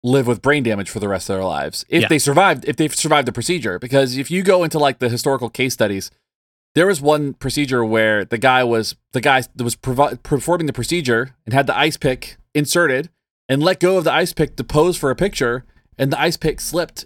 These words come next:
Speaker 1: and the patient died. I mean, it was such a horrific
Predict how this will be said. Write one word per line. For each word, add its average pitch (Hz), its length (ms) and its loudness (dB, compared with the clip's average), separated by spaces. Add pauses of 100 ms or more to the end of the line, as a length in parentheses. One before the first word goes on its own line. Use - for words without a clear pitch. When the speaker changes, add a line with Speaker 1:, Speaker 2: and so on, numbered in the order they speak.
Speaker 1:
and 123 80 -6
the 120 100 -4 (180)
patient 131 320 -6
died. 147 320 0 (360)
I 151 60 0
mean, 190 320 2
it 175 100 4
was 190 180 4
such 196 220 2
a 180 80 2
horrific 156 800 2